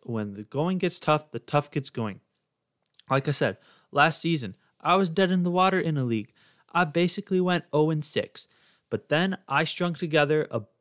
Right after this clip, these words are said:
enough wins and enough things fell my way in the league that I was able to win a championship at seven and eight for the record. So if that can be done, I know it was only a ten team league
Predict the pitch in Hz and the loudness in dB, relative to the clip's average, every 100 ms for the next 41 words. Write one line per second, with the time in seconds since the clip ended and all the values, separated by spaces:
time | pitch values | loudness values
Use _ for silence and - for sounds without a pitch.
0 | _ _ 127 113 135 202 - 170 160 170 | _ _ -6 -2 0 0 -2 -2 -2 -2
1 | - _ _ - 113 107 156 - 196 196 | -8 _ _ -10 -6 0 -2 -2 -6 -6
2 | - 165 180 196 160 156 165 175 127 113 | -2 -2 0 0 2 2 0 -2 0 0
3 | 107 _ - 117 117 120 143 151 156 160 | -2 _ -4 -4 -2 -2 0 -2 -4 -4
4 | 156 165 - 170 180 175 - 113 117 - | -4 -4 -6 -6 -4 -4 -4 -4 -6 -4
5 | - 127 151 160 135 107 _ - 117 120 | 0 0 0 -2 -2 -2 _ -2 0 0
6 | 117 107 - - - 120 107 - _ _ | -2 -4 -8 -14 -6 -2 -2 -2 _ _
7 | _ _ _ _ _ _ _ _ _ _ | _ _ _ _ _ _ _ _ _ _
8 | _ _ - 139 - 143 170 175 160 151 | _ _ -10 -6 2 2 2 0 0 2
9 | 170 170 - - - 117 139 170 185 185 | 0 -2 -14 -16 -4 0 2 2 2 2
10 | 180 180 180 170 180 160 156 113 104 | 0 0 -2 0 0 0 0 0 -4